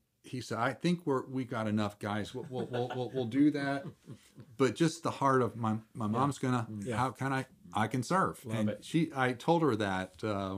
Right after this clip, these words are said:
Speaker 1: last <laughs> night. I said, you know, uh, he said, "That's fine." He said,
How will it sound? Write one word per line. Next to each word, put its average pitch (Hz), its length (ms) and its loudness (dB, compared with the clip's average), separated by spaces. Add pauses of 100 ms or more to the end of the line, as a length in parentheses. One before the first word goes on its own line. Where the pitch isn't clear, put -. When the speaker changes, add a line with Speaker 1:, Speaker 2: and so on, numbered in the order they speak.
(140)
Speaker 1:
last 98 380 -2
<laughs> 104 100 0
night. 107 400 -2
I - 160 -4
said, - 360 -4 (360)
you 151 100 0
know, 120 320 2
uh, 98 240 2 (160)
he 123 160 -4
said, 110 220 0
"That's 107 200 0
fine." 101 540 0
He 123 100 -6
said, 113 160 -10